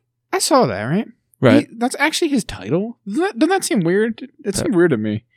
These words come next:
Speaker 2: it's a
Speaker 1: That
Speaker 2: little
Speaker 1: he's
Speaker 2: strange.
Speaker 1: C E O of
Speaker 2: Yeah, it seems bigger than I would have expected, but
Speaker 1: But
Speaker 2: it's
Speaker 1: it's
Speaker 2: so
Speaker 1: like, it's not. He, it's like, surely he should be, like, a creative thing of some kind. C E O is so, like,
Speaker 2: businessy.
Speaker 1: isn't it?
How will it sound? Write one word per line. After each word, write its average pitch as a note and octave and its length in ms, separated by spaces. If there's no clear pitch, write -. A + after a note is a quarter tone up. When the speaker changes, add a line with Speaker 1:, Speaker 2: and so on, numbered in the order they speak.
Speaker 2:
it's F#3+ 120
a D#3 40
Speaker 1:
That - 20
Speaker 2:
little F#3 140
Speaker 1:
he's C#3 60
Speaker 2:
strange. A#2 240
Speaker 1:
C G3 180
E A#2+ 60
O C3 260
of G2+ 280
Speaker 2:
Yeah, A#2+ 340
it C3 80
seems - 520
bigger F3 200
than D3 100
I C#3+ 40
would C3+ 100
have A2+ 80
expected, A#2 560
but A2 180
Speaker 1:
But - 180
Speaker 2:
it's - 60
Speaker 1:
it's G3 80
Speaker 2:
so D3+ 80
Speaker 1:
like, - 100
it's G3+ 180
not. D#4+ 100
He, A#3 200
it's C4 200
like, C4+ 120
surely D#4+ 280
he B3 100
should G#3 180
be, A#3 80
like, F#3 140
a B2+ 60
creative C#3+ 560
thing G2+ 220
of F2+ 100
some G#2+ 180
kind. G2 340
C B3+ 220
E G3+ 60
O G3+ 100
is E3 120
so, E3 220
like, C#3+ 320
Speaker 2:
businessy. A2 560
Speaker 1:
isn't C#4+ 240
it? G4+ 120